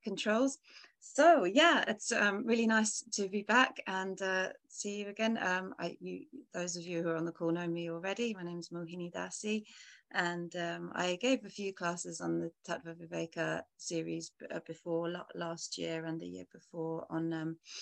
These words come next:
um, e-, the, the title of those, um, classes was about exploring the mercy of Lord Nityananda, uh, through song and shastra.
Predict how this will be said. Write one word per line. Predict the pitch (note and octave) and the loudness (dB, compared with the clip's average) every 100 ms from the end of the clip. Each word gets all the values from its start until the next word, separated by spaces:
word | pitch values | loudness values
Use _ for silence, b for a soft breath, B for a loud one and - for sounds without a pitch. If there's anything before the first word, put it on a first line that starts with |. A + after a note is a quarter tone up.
| B B B _ | B B B _
um, | F#3 D#3+ D#3 D#3+ - _ - | -6 -4 -2 -4 -8 _ -14
e-, | - - _ | -14 -14 _
the, | - - E3 _ | -14 -12 -12 _
the | F3 | -10
title | - F3+ E3+ F3 | -4 -4 -2 -4
of | D#3+ | -2
those, | E3 E3 - - _ - | -2 -2 -4 -6 _ -8
um, | F3 D#3 D#3 - _ _ _ _ _ _ _ _ - | -4 -2 -2 -4 _ _ _ _ _ _ _ _ -10
classes | F#3+ E3 E3+ E3+ D#3+ | -2 0 0 -6 -4
was | D#3+ D#3+ D#3 | -2 -2 -2
about | - E3+ - | -6 -4 -2
exploring | - - - F3 E3 | -4 -6 -4 0 0
the | E3+ | 0
mercy | E3 E3+ - | -2 -4 -6
of | E3 | -8
Lord | E3+ E3 | -8 -6
Nityananda, | E3+ E3 F3 F3 G3 G#3 A#3 B3+ B B - | -6 -6 -4 -2 0 2 0 0 B B -6
uh, | E3+ D#3+ - | -2 -2 -2
through | - E3+ | -8 -8
song | E3 - F3+ F3+ G3+ G#3 | -6 -2 -2 -2 -4 -6
and | - E3+ | -6 -2
shastra. | - F3 F3 - A3 A#3 | -2 -2 -6 -6 -4 -4